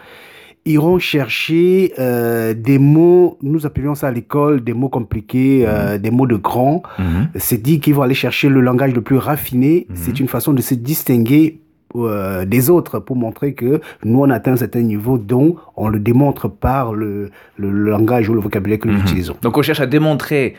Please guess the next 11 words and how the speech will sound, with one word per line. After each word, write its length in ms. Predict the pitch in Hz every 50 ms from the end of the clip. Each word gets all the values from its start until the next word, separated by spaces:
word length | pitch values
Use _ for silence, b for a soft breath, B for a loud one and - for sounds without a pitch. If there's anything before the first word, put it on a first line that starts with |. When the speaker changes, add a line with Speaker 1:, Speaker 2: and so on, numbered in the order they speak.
| B B
Speaker 2:
son 180 | - - 123
niveau 220 | 127 127 123 127 123
d'éducation 420 | 117 110 113 - 117 98 - 156
à 60 | 139 120
travers 640 | - - 113 107 107 110 117 139 170 165 - - _ -
la 100 | 113 113
manière 240 | 117 117 123 117
de 80 | 113 110
parler. 320 | 98 95 87 85 - - - _ -
Speaker 1:
Exact. 440 | 143 127 - - - - - - -
Speaker 2:
D'accord. 400 | 113 131 113 - - - - -